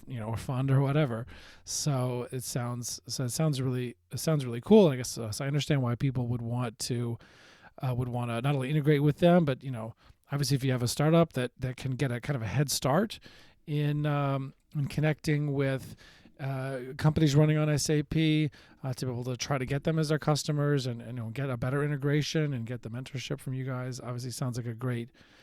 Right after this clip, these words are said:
sounds like a great thing. And h-, how exactly does that program work? It's called the, it's called the Foundry program. So how, how does it work? What stage are the companies that come in when they join? How big are they at that stage?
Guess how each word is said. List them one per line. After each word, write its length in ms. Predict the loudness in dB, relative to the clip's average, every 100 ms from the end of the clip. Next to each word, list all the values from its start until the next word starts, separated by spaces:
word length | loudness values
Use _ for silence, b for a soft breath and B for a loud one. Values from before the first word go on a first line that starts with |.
| b
sounds 240 | -6 -2 -2
like 80 | 0
a 60 |
great 260 | 2 0 4
thing. 160 | 4
And 80 | 4
h-, 80 | 2
how 300 | 0 2 4
exactly 360 | 6 6 6 6
does 120 | 6
that 160 | 4 4
program 340 | 2 2 2
work? 220 | 2 0
It's 120 | -4 4
called 180 | 6
the, 120 | 6 2
it's 220 | 0 0
called 220 | 2 2 4
the 100 | 2
Foundry 500 | 4 6 8 6 4
program. 560 | -2 -6 -6 -10 -12 b b b b
So 240 | -4 -4 -6
how, 240 | -4 -4 -6 -12
how 260 | -8 2 6
does 140 | 6
it 100 | 4
work? 360 | 6 6 6 6
What 100 | 4
stage 240 | 6 6
are 60 | 6
the 80 | 4
companies 420 | 4 4 2 2
that 120 | 0
come 200 | 0 0
in 140 | 2 2
when 120 | 2
they 120 | 0
join? 560 | 0 -2 0 -2 -4 -8 b b -8
How 100 | 2
big 280 | 6 8
are 120 | 8 10
they 160 | 10
at 100 | 8
that 200 | 4 0
stage? 720 | 0 -2 0 2 0 -2 -6